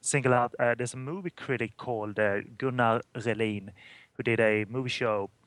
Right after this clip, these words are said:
ma-, many years ago, a weekly movie show. And his column in one of the evening newspapers.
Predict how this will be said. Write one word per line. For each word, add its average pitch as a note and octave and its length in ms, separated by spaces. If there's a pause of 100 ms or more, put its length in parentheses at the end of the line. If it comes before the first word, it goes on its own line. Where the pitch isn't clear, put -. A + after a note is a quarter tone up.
(300)
ma-, A2 240
many A2+ 160
years G#2+ 160
ago, G2 300 (200)
a A2 80
weekly A2 280
movie G#2 180
show. G#2 260 (280)
And A#2 100
his D#3+ 320 (320)
column A2+ 640
in G2+ 500
one A2+ 200
of G#2 60
the A2+ 60
evening A2 300
newspapers. G#2+ 680